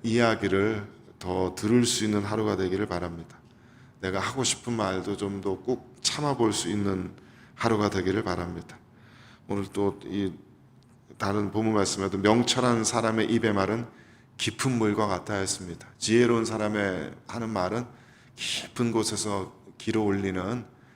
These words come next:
아주 무-, 무게 있는 것이고 또 그만큼 오래 마음속에서 형성된 그런 가치 있는 말인 것입니다. 영혼의 깊은 곳에서 우러나오는 이런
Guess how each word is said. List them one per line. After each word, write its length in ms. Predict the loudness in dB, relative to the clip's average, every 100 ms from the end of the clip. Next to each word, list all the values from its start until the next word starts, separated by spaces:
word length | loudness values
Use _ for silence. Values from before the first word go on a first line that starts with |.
| -20 -14
아주 540 | -10 -4 -2 -2 -4 -8 -16 -20 -6
무-, 220 | -4 -2
무게 340 | -4 4 6
있는 280 | 6 4 0
것이고 760 | -2 -2 -2 -4 -8 -8 -12 -20 -20 -20 -14
또 80 | -10
그만큼 400 | -6 -6 -6 -8
오래 600 | -4 0 2 2 0 -2 -8 -18 -20 -20 -14 -12 -12 -16 -18 -6
마음속에서 1000 | 0 0 0 0 0 0 0 -2 -4 -6
형성된 640 | -8 -6 -4 -2 -4 -6 -8 -12
그런 320 | -10 -8 -8
가치 400 | -12 -8 0 0
있는 300 | 0 -2 -6 -8
말인 260 | -6 -4 -4
것입니다. 520 | -4 -6 -8 -14 -16 -20 -20 -20 -20 -10 2
영혼의 380 | 4 6 6 4
깊은 380 | 0 2 4 6
곳에서 380 | 4 2 2
우러나오는 500 | 2 2 2 0 -2
이런 220 | -4 -6